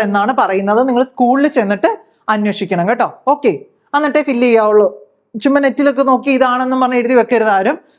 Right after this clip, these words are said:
സ്കൂളിൽ ചെന്നിട്ട് മാത്രമേ ഫില്ല് ചെയ്യാവുള്ളൂ കേട്ടോ. ഇനി അടുത്ത് നോക്കിക്കേ, അഡ്രസ്സ് എഴുതുക, മൊബൈൽ നമ്പർ, വർക്കിംഗ് ആയിട്ടുള്ള മൊബൈൽ നമ്പർ കൊടുക്കണം കേട്ടോ, അവര് വിളിക്കും. അപ്പൊ അതുകൊണ്ട് വർക്കിംഗ് ആയിട്ടുള്ള കറക്റ്റ് മൊബൈൽ നമ്പർ കൊടുക്കുക. WhatsApp ഒക്കെ ഉള്ള ഒരു, ആ, നമ്പർ കൊടുക്കുക. പിന്നെ ഇമെയിൽ ഐ ഡി കൊടുക്കുക.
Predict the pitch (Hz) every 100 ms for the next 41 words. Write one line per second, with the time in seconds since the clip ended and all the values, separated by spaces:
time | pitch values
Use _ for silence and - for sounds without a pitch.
0 | _ 220 - 277 277 254 240 240 240 220
1 | 262 302 226 214 196 180 170 175 233 -
2 | _ _ _ - 294 269 247 285 269 247
3 | 302 359 - - 247 277 302 302 254 240
4 | 247 330 - _ - 262 262 277 285 262
5 | 240 240 254 330 320 247 214 226 220 202
6 | 208 214 208 208 190 202 202 202 214 208
7 | 233 208 202 202 196 _ _ _ 269 247
8 | 247 277 233 240 277 247 220 240 269 277
9 | 262 - 285 208 214 202 196 233 214 175
10 | 196 208 208 226 202 214 208 214 220 220
11 | 190 196 190 214 214 254 233 - 156 -
12 | _ _ - 262 247 240 247 254 254 240
13 | 240 208 - 233